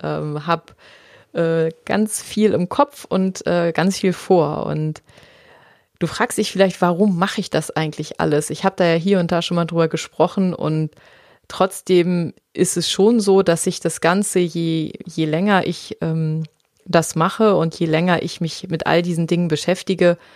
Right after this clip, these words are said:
ähm, umso, ja, umso komplexer wird das eigentlich. Also ich, ähm, hab eine, eine Zeit lang wirklich sehr, sehr stark so auf die Ärzte geguckt und hab gedacht, Mensch, da müsste sich eigentlich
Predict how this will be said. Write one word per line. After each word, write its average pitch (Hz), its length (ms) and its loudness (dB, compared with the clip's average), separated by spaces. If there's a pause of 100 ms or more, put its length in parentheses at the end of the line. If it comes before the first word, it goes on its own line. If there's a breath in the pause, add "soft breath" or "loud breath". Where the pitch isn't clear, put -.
(580 soft breath)
ähm, 165 320 0
umso, 156 880 2 (920 soft breath)
ja, 143 220 2
umso 160 920 0 (560)
komplexer 170 760 0
wird 151 140 0
das - 200 -2 (280)
eigentlich. 147 760 0
Also 151 280 -2
ich, - 300 -6
ähm, 151 360 -4 (1000 soft breath)
hab - 220 -4
eine, 180 200 6
eine 170 260 2
Zeit 208 340 0
lang 185 240 0
wirklich 180 280 -2
sehr, 175 180 4
sehr 180 140 2
stark 170 460 -2
so - 240 2
auf - 140 0
die - 140 -4
Ärzte 208 420 0
geguckt 175 460 -2
und 165 80 -2
hab 170 160 -4
gedacht, 160 320 -2
Mensch, 208 320 0
da 180 300 0
müsste 175 320 -2
sich 160 240 -6
eigentlich - 460 -6